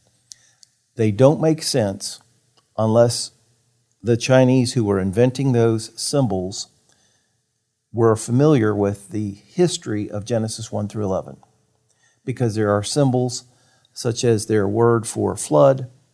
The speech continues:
which has the number eight in it as one of the ingredients of the symbol. Eight people survived the flood.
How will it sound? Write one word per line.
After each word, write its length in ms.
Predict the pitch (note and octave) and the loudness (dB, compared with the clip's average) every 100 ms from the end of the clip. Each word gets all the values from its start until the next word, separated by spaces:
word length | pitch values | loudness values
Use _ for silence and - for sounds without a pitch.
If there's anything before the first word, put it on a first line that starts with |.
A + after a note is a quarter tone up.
| _ - | _ -10
which 180 | A2+ G#2 | -8 -4
has 200 | G#2+ G2 | -4 -2
the 40 | |
number 280 | G#2 G2+ G2 | -4 -4 -2
eight 180 | B2+ C3+ | -2 0
in 140 | A2 | -2
it 220 | A#2 - - _ _ _ _ | -4 -6 -20 _ _ _ _
as 160 | G2 G2 | -14 -6
one 140 | G2+ | -4
of 80 | G2 | -2
the 80 | G#2+ | -4
ingredients 600 | G#2+ A#2 A#2 G#2+ G#2+ - | -2 -2 0 -2 -6 -8
of 120 | A2 | -10
the 100 | A2+ | -10
symbol. 460 | - A2 F#2 G2+ - _ _ - _ _ _ _ _ - | -8 -6 -6 -10 -14 _ _ -20 _ _ _ _ _ -6
Eight 200 | G#2+ A2 | -6 -4
people 280 | A2+ A2+ A2+ | -8 -8 -10
survived 340 | A#2 G2+ F#2 | -4 0 0
the 80 | A#2 | -4
flood. 340 | - F#2 - | -8 -8 -8